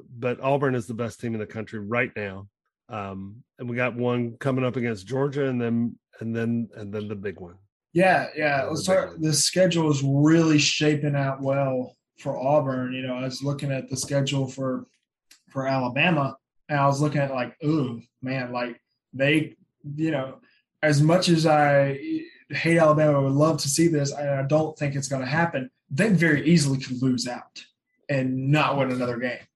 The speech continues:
Speaker 2: with the way their schedule kinda works out. And it's like, woo, that is not very good. But you look at Auburn's, and it's really coming together really well with this home, well, midweek against Georgia this week.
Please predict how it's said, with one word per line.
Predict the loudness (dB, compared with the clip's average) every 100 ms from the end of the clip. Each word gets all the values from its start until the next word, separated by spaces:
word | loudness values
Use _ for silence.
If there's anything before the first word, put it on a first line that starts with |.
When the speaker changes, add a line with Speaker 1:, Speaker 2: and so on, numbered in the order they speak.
| _
Speaker 2:
with | -2 0
the | 2
way | 2 2
their | 4 2
schedule | 2 2 2
kinda | -2 -4 -2
works | -2 -2 -4
out. | -4 -6 _ _ _ -4
And | -2
it's | 0 2
like, | 2 2 -2 _
woo, | -10 2 4 4 2 0
that | 2
is | 2 0 -2
not | 2 4 4 2 -2 _ _ _
very | -4 -2 0
good. | 0 0 0
But | -2
you | 0
look | 0 0
at |
Auburn's, | 2 2 2 0 0
and | 0
it's | -2 -4 -4
really | 2 6 6 4 2
coming | 0 0
together | 0 0 0
really | 0 0
well | 2 2 2
with | 0 -2
this | -4 -4
home, | -2 0 0 -2 -8 _ _ _ -4
well, | -2 0
midweek | 2 6 6 6 6
against | 4 0 2
Georgia | 4 4 4 2
this | 2 2
week. | 2 2 2 -2